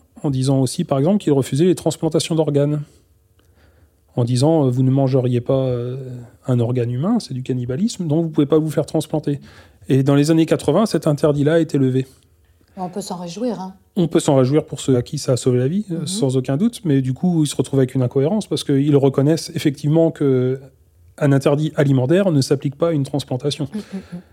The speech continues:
Speaker 1: C'est une façon de le dire. Donc pourquoi la transplantation d'un organe liquide comme le sang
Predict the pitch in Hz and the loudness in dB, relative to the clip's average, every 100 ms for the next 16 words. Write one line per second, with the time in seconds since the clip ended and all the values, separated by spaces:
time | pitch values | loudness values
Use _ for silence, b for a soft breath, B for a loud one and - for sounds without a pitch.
0 | B _ - 139 127 123 - 135 160 151 | B _ -4 0 2 0 2 0 0 0
1 | 123 123 127 - 160 - - 165 190 226 | 0 0 -2 -2 -2 -2 2 4 4 0
2 | - _ 135 - 147 - 131 123 - 151 | -12 _ -6 -2 -4 -4 -2 -2 -2 -2
3 | 127 123 120 127 127 127 147 135 120 120 | 0 0 0 0 0 0 -2 -4 -4 -4
4 | 117 - 180 196 | -2 0 0 -2